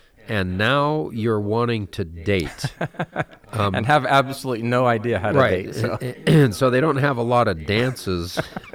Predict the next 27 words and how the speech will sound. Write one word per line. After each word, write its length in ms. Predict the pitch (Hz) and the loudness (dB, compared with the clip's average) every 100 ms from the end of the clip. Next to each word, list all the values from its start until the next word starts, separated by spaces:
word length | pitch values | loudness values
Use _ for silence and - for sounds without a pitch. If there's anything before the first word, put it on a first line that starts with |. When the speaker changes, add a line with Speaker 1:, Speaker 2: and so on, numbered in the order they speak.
| - | -6
Speaker 2:
<laughs> 500 | 160 - - 494 466 | -4 -4 2 0 2
Speaker 1:
for 140 | 131 107 | 0 0
the 100 | 101 | 0
fifty-year-olds. 1040 | 151 139 120 101 95 90 - 101 107 - - - - | 0 -2 0 2 4 4 2 2 -2 -12 -18 -16 -6
Speaker 2:
No. 160 | 107 120 | -4 -6
Speaker 1:
<laughs> 360 | - - - - | -10 -20 -16 -4
And, 640 | 117 - 104 95 95 101 | -4 0 0 0 -2 -6
um, 360 | 113 95 101 - | -2 -2 -4 -8
so 260 | - 120 110 | 2 4 4
what 320 | 104 113 170 | 2 2 2
was 120 | 143 | 2
the 100 | 131 | -2
process? 540 | - 139 170 - 98 113 | 2 2 2 2 -2 -2
I, 80 | |
I, 300 | 123 120 120 | -4 -6 -2
I 40 | 117 | -2
mean, 320 | 110 104 90 _ _ _ _ - - | 0 -2 -4 _ _ _ _ -20 -10
uh, 120 | - | -8
y-, 160 | - - - - 160 | -8 -16 -18 -16 -8
y-, 180 | 139 - | -8 -6
you 100 | - | -4
know, 140 | 110 107 | 0 0
with 300 | 104 110 - | 0 -4 -4
the 80 | 110 | -2
young 180 | 135 | -2
single 320 | 123 127 107 98 | -2 -4 -2 -2
adults, 680 | 85 107 107 - - - | 0 -2 -2 -8 -16 -18